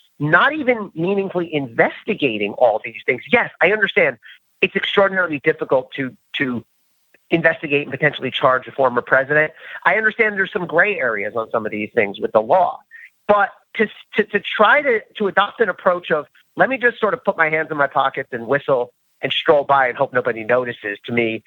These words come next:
is just not doing your job. It's timid. Um, and it's not what prosecutors do. And Merrick Garland, by the way, unlike Bill Barr, was a real prosecutor. I mean, he talked about Oklahoma City. I mean, it doesn't get any bigger than that in terms of, of cases.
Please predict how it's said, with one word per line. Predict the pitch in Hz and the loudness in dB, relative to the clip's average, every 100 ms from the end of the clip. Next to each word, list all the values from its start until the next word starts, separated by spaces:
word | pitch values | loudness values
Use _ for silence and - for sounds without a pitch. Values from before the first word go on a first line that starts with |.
| - - - | -20 -12 -2
is | 156 | -2
just | - 170 - | 2 0 2
not | 131 - | 0 0
doing | 123 110 | -4 0
your | 107 | 0
job. | - 175 247 117 | 2 2 2 -4
It's | - _ - | -14 _ -6
timid. | 233 254 - - _ - _ - | -2 -2 -2 -6 _ -20 _ -2
Um, | 147 147 | -2 -2
and | 160 | -4
it's | 156 | 2
not | 151 185 | 2 2
what | 190 | 0
prosecutors | - 175 170 175 185 170 - | 0 0 0 -6 -2 -2 0
do. | 240 | -2
And | 233 | 2
Merrick | 214 311 | 0 2
Garland, | 226 269 214 156 | 2 2 0 -4
by | 160 151 | -4 -2
the | |
way, | 156 170 - | -2 -2 -2
unlike | 196 233 196 196 | -2 -2 -2 -4
Bill | 185 | -2
Barr, | 208 240 - _ _ | 0 0 -2 _ _
was | 185 392 | -2 0
a | 220 | -2
real | 139 113 | -2 -2
prosecutor. | 127 123 - 123 110 | 0 -2 -6 -2 -2
I | |
mean, | 113 | -2
he | 170 170 | -10 0
talked | 147 - | 0 0
about | 143 123 - _ _ _ _ - | 2 2 2 _ _ _ _ 0
Oklahoma | 147 139 110 117 | 2 2 -4 0
City. | 214 208 | 0 0
I | |
mean, | - | -4
it | 110 | 0
doesn't | 156 131 | 0 2
get | 135 | -2
any | 123 | 0
bigger | 110 147 123 | -2 0 -2
than | 95 | 0
that | 127 202 117 - | 2 2 0 -6
in | - | -4
terms | 107 104 | -4 -4
of, | 101 - | -12 -4
of | 110 - | -4 -2
cases. | - 101 - 131 | -4 -2 -2 -2